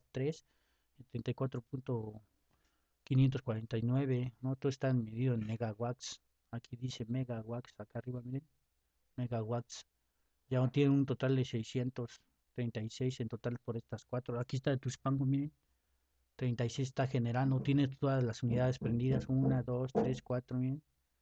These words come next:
Sí, es importante. Es todo lo que está, esto es en tiempo real, esta medición es en tiempo real, ¿no? De hecho, creo que a lo mejor también,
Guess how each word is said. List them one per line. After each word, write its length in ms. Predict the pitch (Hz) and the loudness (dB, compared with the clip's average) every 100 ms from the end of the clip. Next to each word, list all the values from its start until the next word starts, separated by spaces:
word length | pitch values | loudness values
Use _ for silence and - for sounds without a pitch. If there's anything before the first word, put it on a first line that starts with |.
| _ _ _ _ | _ _ _ _
Sí, 60 | - | -8
es 120 | 127 | 0
importante. 640 | 131 127 117 127 131 131 131 _ _ _ _ _ _ _ _ _ _ _ - | 0 0 -2 0 0 0 -6 _ _ _ _ _ _ _ _ _ _ _ -20
Es 80 | - | -6
todo 220 | 135 127 | 0 0
lo 80 | 113 | 0
que 60 | |
está, 320 | - 127 123 104 113 | -2 0 0 0 0
esto 280 | 131 - | 4 8
es 140 | 147 139 | 8 8
en 100 | 120 | 2
tiempo 360 | 139 135 131 | 4 2 2
real, 340 | 120 127 139 147 - - _ _ | 2 2 2 -2 -10 -20 _ _
esta 220 | 139 - | -2 2
medición 300 | 131 120 135 | 4 4 2
es 100 | 135 | 0
en 80 | 120 | 0
tiempo 300 | - 127 123 | 0 0 0
real, 260 | 120 131 123 | 0 0 -2
¿no? 140 | 135 _ _ _ _ _ _ _ _ _ _ _ _ _ _ _ _ _ _ _ _ _ _ | -4 _ _ _ _ _ _ _ _ _ _ _ _ _ _ _ _ _ _ _ _ _ _
De 80 | 156 | 0
hecho, 160 | - | 0
creo 160 | - 156 | -2 2
que 80 | 139 | 4
a 40 | |
lo 40 | 120 | 4
mejor 180 | - | 0
también, 440 | 135 135 147 131 | 2 4 6 4